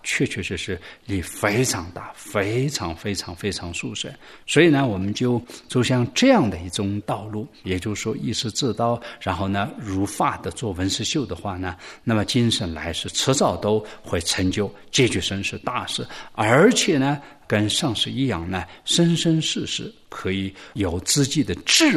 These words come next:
慧力来度化众生，这样才叫做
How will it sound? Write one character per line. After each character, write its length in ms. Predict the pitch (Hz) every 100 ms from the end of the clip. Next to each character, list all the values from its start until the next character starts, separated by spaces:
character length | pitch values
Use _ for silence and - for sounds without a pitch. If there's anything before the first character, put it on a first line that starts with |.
| -
慧 160 | 262 220
力 400 | 175 262 294 - - -
来 340 | 92 87 87 - -
度 80 | 98
化 180 | - 85
众 220 | - 95
生， 220 | 87 104 - - -
这 160 | 233
样 180 | 254 135
才 220 | 101 90
叫 240 | 87 117 95
做 140 | 92